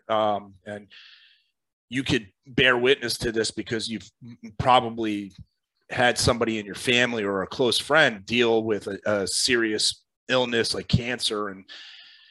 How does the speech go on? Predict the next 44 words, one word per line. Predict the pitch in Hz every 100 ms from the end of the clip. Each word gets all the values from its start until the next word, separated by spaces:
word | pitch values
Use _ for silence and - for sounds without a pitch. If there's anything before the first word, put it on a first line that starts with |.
| _ 127
and | 131
then, | 147 139 131
you | 147 151
know, | 123
you | 104 127
can't | - 160 147 107
help | 139 190 -
it, | - -
but | 117 107 -
you | 110 123
think, | 101 143 127 110
"Well, | 113 110
what | 135
if | 151 -
this | 143 -
was | 101 90 92
me?" | 95 160 196 - - -
You | 104
know? | 101 104
So | 101 156
you, | 143 143 131 - - - - _ -
you're, | 131 147 156
you're | 131 139 139
almost | 202 214 -
fighting, | - - - 170 175 170 160 147 - - - - - - - - - _ _ _ _ -
you're, | 143 127
you're | 123 143
almost | 202 254 -
fighting | - 156 175 175
it | 156 139 120
with | 156 160
that | 143 131
person | - 131 127 - 123 120 _ _ _ _ _ _ -
for | -
the | 127 117
fear | - - 147 156 151
of | 135 127
it | 113 -
being | 135 123 117
you. | 127 123 98
Like, | 95 92
"Well, | 123 113
one | 127 143
day | 135 127 120 113 110